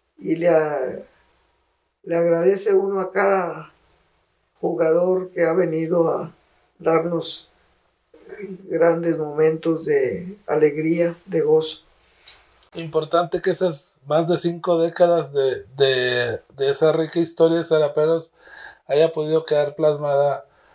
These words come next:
Speaker 2: en un libro, en una, en una época de, de pandemia, ¿no? ¿Cómo lo vio?
Speaker 1: Pues,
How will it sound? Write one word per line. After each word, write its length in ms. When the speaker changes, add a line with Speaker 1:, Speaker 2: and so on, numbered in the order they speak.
Speaker 2:
en 200
un 120
libro, 360
en 100
una, 440
en 160
una 260
época 420
de, 260
de 160
pandemia, 540
¿no? 140
¿Cómo 200
lo 100
vio? 200
Speaker 1:
Pues, 680